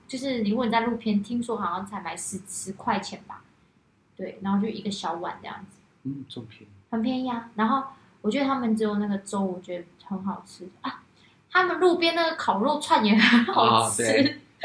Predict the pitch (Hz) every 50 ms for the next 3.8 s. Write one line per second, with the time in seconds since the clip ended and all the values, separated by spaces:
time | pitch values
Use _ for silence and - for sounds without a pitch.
0 | 349 - - - - 131 139 156 156 160 151 143 - - - - - 143 143 131
1 | 139 131 127 123 117 113 - - 113 113 107 117 120 113 113 110 107 - - -
2 | _ _ 139 151 147 123 113 104 104 101 101 110 107 104 101 104 98 95 95 95
3 | - - 277 349 359 359 349 277 233 220 220 233 247 247 240